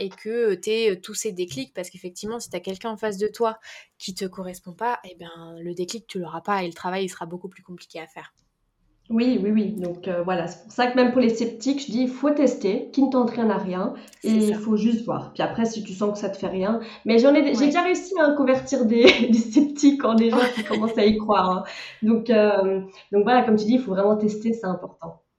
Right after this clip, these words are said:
Speaker 1: Ça, c'est clair. Et, euh, et si t'avais des conseils pour, euh, justement les personnes qui veulent se lancer un petit peu, euh, dans la découverte de soi et, euh, et, euh, peut-être avoir tous ces déclics, euh, à, à, par la suite, est-ce que t'as, t'as, t'as des choses à leur conseiller ?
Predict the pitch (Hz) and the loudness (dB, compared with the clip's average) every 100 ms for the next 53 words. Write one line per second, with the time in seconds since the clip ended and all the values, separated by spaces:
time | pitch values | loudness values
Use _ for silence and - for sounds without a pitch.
0 | _ _ - 190 - 180 - 175 _ _ | _ _ -10 -10 -10 -16 -16 -18 _ _
1 | _ - 233 240 226 226 247 - 269 269 | _ -2 2 2 2 -2 -2 0 0 0
2 | 302 285 269 269 302 330 330 269 220 214 | -2 -6 -6 -4 -4 -4 -6 -4 -2 0
3 | 214 226 254 285 269 208 208 247 262 - | -4 -8 -10 -6 -6 -6 -8 -10 -12 -8
4 | 208 208 - 226 208 214 277 247 233 - | -4 -4 -2 -4 -4 -6 -8 -10 -10 -4
5 | 240 233 180 - - - 202 196 196 190 | 0 0 0 -8 -20 -6 -4 -4 -4 -2
6 | 190 220 220 214 196 226 233 262 247 247 | -2 -4 -2 -4 0 -2 0 0 0 0
7 | 240 202 196 185 180 180 - - - 190 | 0 0 -2 -2 -2 -6 -14 -12 -4 -2
8 | 185 180 190 214 220 214 190 202 - 196 | -2 -2 -4 -6 -4 -4 -4 -6 -12 -8
9 | 220 190 202 240 226 - 185 170 170 165 | -6 -6 -8 -14 -16 -8 -8 -6 -8 -8
10 | - - - 175 - - - 190 185 190 | -8 -10 -8 -8 -6 -8 -10 -8 -6 -6
11 | - 294 - 240 190 185 277 277 220 208 | -6 -8 -4 -6 -6 -8 -8 -4 -2 -4
12 | 208 190 180 - 185 190 - 233 233 196 | -6 -10 -10 -10 -8 -6 -2 -2 -2 -4
13 | 190 - 208 - 214 202 233 240 | -6 -8 -10 -8 -8 -6 -4 -4